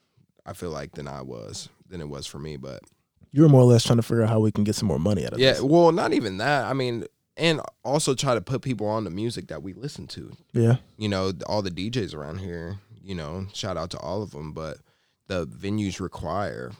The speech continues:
Speaker 1: for the most part, unless you're spinning at Riot Room, for you to play top forty shit.
Speaker 2: Yeah.
Speaker 1: You know, so nobody really got to explore. Nobody really got to hear new shit. Nobody really got to, you know, hear selection.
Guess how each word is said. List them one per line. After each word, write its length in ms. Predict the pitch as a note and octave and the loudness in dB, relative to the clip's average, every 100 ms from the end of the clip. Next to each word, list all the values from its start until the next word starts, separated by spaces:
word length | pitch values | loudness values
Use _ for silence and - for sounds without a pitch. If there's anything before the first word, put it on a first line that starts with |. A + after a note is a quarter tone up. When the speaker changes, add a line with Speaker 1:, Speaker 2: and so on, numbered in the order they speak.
| - | -10
Speaker 1:
for 120 | G2 | -8
the 60 | D#2 | -6
most 300 | E2 A2 - | -6 -6 -6
part, 360 | G#2 F#2 C#2+ - | -4 -4 -6 -8
unless 260 | D#2 F2+ | -8 -8
you're 80 | F2+ | -8
spinning 380 | - G2 F#2 D#2 | -8 -8 -8 -8
at 180 | - - | -10 -10
Riot 320 | F#2 F2 G#1 | -8 -8 -10
Room, 460 | C2 C2 C2 G#2 A2 - | -12 -14 -14 -14 -16 -16
for 80 | |
you 160 | E2 D2+ | -12 -10
to 100 | D2 - | -10 -12
play 200 | - D#2 | -14 -12
top 260 | - G2+ - | -10 -10 -10
forty 260 | - - - | -12 -10 -10
shit. 320 | - - - - | -12 -16 -14 -4
Speaker 2:
Yeah. 360 | A2 G#2+ A2 - _ - | 0 2 2 0 _ -8
Speaker 1:
You 80 | |
know, 160 | G2 F#2+ | -4 -2
so 160 | A#2 G2+ | -2 -2
nobody 400 | A2+ B2 B2 A2+ | 0 0 0 0
really 240 | A#2 A#2+ | 0 0
got 180 | A#2 A#2 | -2 -2
to 100 | B2 | -2
explore. 680 | A#2 - - F2+ F#2+ G#2 B1+ | -2 -6 -8 -6 -2 -2 -4
Nobody 380 | D2+ F#2 G#2 F#2+ | -6 -4 -4 -2
really 220 | G2+ G2 | -4 -4
got 200 | F#2 F#2 | -6 -6
to 140 | F#2+ | -8
hear 380 | F2 - F2+ F#2+ | -8 -8 -6 -4
new 240 | E2+ F2+ G#2+ | -4 -4 -6
shit. 360 | - D2 A#1+ | -8 -10 -10
Nobody 360 | D2 F2 F#2 F2+ | -10 -8 -6 -6
really 240 | F#2 F2+ | -6 -8
got 240 | F2 F2 F2+ | -6 -8 -8
to, 320 | G2+ D#2+ F#2 _ _ _ _ _ - | -8 -8 -12 _ _ _ _ _ -12
you 120 | G2+ | -6
know, 400 | F2 D#2+ D#2 F2+ | -4 -6 -8 -10
hear 240 | - G#2+ G#2 | -12 -8 -6
selection. 800 | - E2 E2 F2+ - D2+ B1 F#2 | -6 -8 -6 -6 -8 -10 -12 -16